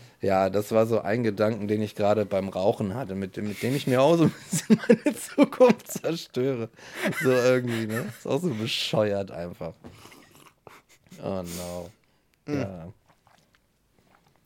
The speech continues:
Speaker 2: Ja, tricky, aber witzig, dass du diesen Moment hattest, äh,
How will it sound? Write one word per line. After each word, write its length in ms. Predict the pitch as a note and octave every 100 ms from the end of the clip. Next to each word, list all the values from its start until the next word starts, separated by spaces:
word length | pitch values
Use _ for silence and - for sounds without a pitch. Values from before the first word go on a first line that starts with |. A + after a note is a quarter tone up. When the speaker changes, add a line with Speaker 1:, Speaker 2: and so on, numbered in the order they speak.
| _ - _ - - -
Speaker 2:
Ja, 480 | A2 G#2 A2 C3 C#3 - _ _ _ _ _ _ -
tricky, 560 | - G3+ G#3+ - G2 -
aber 340 | A#2 B2 B2
witzig, 340 | C3+ D3 G#3+ -
dass 220 | D#3 -
du 80 | C#3+
diesen 380 | C3 B2+ C3
Moment 380 | B2+ A#2+ B2 D3
hattest, 460 | C#3 D3 D3+ - - _ _ _ _ _ _ _ _ _ _
äh, 40 | -